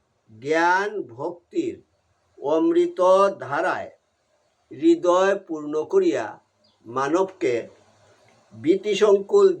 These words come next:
জীবন পথে নির্ভয়ে পরিচালিত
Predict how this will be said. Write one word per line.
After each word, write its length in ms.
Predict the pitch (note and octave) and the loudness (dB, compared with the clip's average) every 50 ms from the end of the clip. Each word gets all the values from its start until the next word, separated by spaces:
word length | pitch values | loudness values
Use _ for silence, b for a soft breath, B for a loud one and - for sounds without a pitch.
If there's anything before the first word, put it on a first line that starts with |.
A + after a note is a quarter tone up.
| C3+ | -4
জীবন 320 | D#3+ D#3+ D3 D#3+ D#3 D3+ D3 C3 B2+ | -6 -4 -4 -4 -6 -6 -6 -10 -10
পথে 340 | - B2+ A#2+ - - E3+ D3+ C3 A#2+ A#2+ - _ _ _ _ _ - | -10 -10 -8 -6 -4 -2 -2 -2 -4 -8 -10 _ _ _ _ _ -16
নির্ভয়ে 800 | A#2 B2 C3 D3+ D#3+ E3+ D#3+ D#3+ C#3+ D3+ F3+ F#3+ F#3+ G3 G3 G3+ G3+ G3+ - - | -10 -4 2 6 6 6 6 4 2 2 2 2 2 2 0 -2 -4 -8 -10 -12
পরিচালিত 600 | D#3+ C#3+ C3+ C#3+ C#3 - C#3 C#3 C#3 C#3+ B2+ - | -10 -10 -10 -10 -10 -8 -6 -6 -6 -8 -10 -8